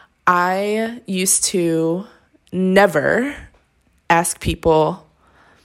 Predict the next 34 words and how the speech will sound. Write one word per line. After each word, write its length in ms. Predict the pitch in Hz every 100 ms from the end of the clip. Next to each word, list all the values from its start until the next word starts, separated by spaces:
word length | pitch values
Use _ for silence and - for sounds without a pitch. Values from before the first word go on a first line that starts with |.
| _ _ -
um, 340 | 175 156 156
to 140 | - 185
share 580 | - 175 165 165 160 165
how 260 | 160 160
they 160 | 160 160
like 300 | 151 147 -
some-, 220 | - 190 -
like, 260 | 175 - -
if, 260 | 208 - -
you 80 | 196
know, 160 | 143
if 120 | 147 156
we 60 |
had 80 | 151
a 40 |
photo 180 | 160 311
shoot 200 | 277 262
together, 580 | 247 233 226 214 214 214 - - -
I 120 | 185
very, 440 | 190 165 175 170 175
very 240 | 165 165
rarely 600 | 156 151 151 156 156 -
asked 480 | 151 147 - - - _
clients 560 | - 156 151 156 156 -
to, 120 | 160
like, 480 | 151 156 - - - _ -
you 140 | 175
know, 340 | 160 151 151 175 _ _ _ _ _ -
um, 540 | 160 87 85 - 87 - - - - - - _ -
write 220 | 165 165
me 100 | 156
a 60 | 151
review 840 | 180 196 254 311 277 254 214 190 180
or, 540 | 147 156 143 147 170